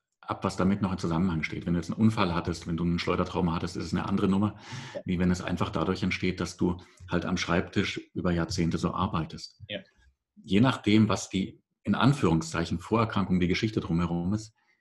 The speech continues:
Speaker 2: Mhm.
Speaker 1: kann das manchmal in einer Anwendung weggehen.
Speaker 2: Okay.
Speaker 1: Manchmal dauert es Wochen.
Speaker 2: Mhm.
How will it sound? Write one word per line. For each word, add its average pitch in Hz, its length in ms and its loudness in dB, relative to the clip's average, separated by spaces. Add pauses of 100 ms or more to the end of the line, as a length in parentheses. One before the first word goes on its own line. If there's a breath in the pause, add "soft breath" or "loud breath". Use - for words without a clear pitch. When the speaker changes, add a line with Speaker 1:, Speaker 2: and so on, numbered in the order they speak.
Speaker 2:
Mhm. 107 120 -8
Speaker 1:
kann 101 260 4
das 147 200 -2
manchmal 107 480 0
in 87 80 -2
einer 104 360 4
Anwendung 127 400 2
weggehen. 123 480 0 (420)
Speaker 2:
Okay. 95 400 -8
Speaker 1:
Manchmal 107 720 0
dauert 107 320 -2
es - 320 -8 (640)
Wochen. 110 540 -4 (480)
Speaker 2:
Mhm. 117 480 -2